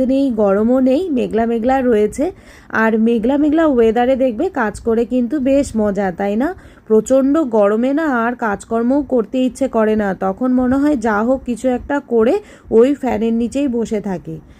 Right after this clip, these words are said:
তো এরকম ওয়েদারে কাজকর্ম করেও বেশ মজা। তো এখন আমি জামা কাপড়গুলো ভিজিয়ে নিচ্ছি, ভিজিয়ে নিয়ে তারপরে যাব রান্নাঘরে। আর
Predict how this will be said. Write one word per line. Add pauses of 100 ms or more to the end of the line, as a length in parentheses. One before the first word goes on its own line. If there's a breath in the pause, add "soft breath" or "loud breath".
(240 loud breath)
তো (180)
এরকম
ওয়েদারে
কাজকর্ম
করেও
বেশ
মজা। (440 soft breath)
তো
এখন
আমি
জামা
কাপড়গুলো
ভিজিয়ে
নিচ্ছি,
ভিজিয়ে
নিয়ে
তারপরে
যাব (180)
রান্নাঘরে। (540 loud breath)
আর